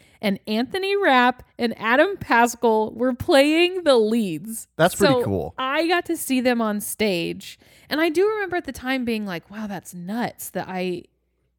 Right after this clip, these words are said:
Speaker 1: you know, I mean, we don't live in New York. We don't get to see original Broadway casts, like, ever.
Speaker 2: Mm-hmm.
Speaker 1: I, when I got to see Hamilton finally in New York, it, it was, like, maybe two people from the original cast, you know,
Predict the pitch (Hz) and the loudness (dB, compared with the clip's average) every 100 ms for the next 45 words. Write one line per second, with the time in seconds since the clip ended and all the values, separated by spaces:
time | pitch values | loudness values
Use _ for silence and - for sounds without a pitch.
0 | _ 269 233 190 226 233 220 226 254 302 | _ -4 -2 -2 -4 -6 -8 -10 -6 -6
1 | 226 214 196 170 165 196 240 277 247 - | -6 -6 -6 -6 -6 -6 -6 -4 -8 -12
2 | - 185 170 170 160 156 156 147 - 156 | -8 -6 -6 -8 -8 -6 -4 -6 -6 -6
3 | 170 - 170 160 - 196 190 151 180 - | -6 -4 -6 -6 -2 -2 -2 -8 -8 -8
4 | 113 92 82 _ _ _ 208 196 190 185 | -8 -8 -12 _ _ _ -2 -2 -2 -4
5 | - _ - 233 226 208 202 123 _ _ | -10 _ -8 -4 -4 -4 -8 -14 _ _
6 | _ _ _ _ 233 214 226 226 214 208 | _ _ _ _ -6 -2 -2 -2 -10 -6
7 | 247 262 233 - 185 196 180 175 170 170 | -4 -4 -6 -6 -6 -4 -4 -4 -6 -6
8 | 165 165 160 165 175 - - 165 _ - | -8 -8 -8 -6 -8 -10 -14 -14 _ -4
9 | 240 226 196 185 185 180 170 208 240 214 | -2 -2 -4 -6 -6 -6 -4 -4 -2 -4
10 | - 226 220 180 156 165 160 143 151 156 | -6 -6 -4 -4 -8 -10 -10 -8 -10 -10
11 | 156 147 - 156 - 160 147 | -10 -12 -10 -12 -12 -14 -14